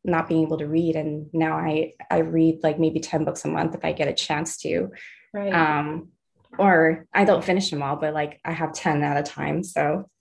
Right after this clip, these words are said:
Speaker 1: that's not an accomplishment, but this is how much I love reading. And so language is really, I think it's interesting because I have a really, you know, tough relationship with it.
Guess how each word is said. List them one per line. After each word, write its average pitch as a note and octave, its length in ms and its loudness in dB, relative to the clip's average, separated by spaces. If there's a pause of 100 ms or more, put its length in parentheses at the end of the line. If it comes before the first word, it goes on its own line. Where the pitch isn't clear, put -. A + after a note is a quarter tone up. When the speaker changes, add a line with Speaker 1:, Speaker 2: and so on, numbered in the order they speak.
(140)
Speaker 1:
that's A#3+ 160 4
not D4 180 6
an B3 60 4
accomplishment, E3+ 540 0
but F3+ 80 -2
this A3 120 4
is G3+ 60 -6
how A3+ 100 0
much A3 180 0
I D3+ 60 2
love D3+ 240 -2
reading. E3 480 -4
And F#3+ 260 4 (400)
so F#3+ 180 2
language G#3+ 420 2
is E3+ 180 -2
really, D#3+ 640 0 (840)
I G3+ 140 4
think A3+ 200 2
it's A3+ 140 2
interesting F#3 540 0
because E3+ 260 -2
I D#3+ 40 -2
have E3 200 -4
a D#3+ 80 0
really, E3 540 -2 (440)
you F3+ 120 -2
know, E3+ 260 -4 (760)
tough G3 260 0
relationship E3 520 0
with E3 160 -2
it. - 220 -2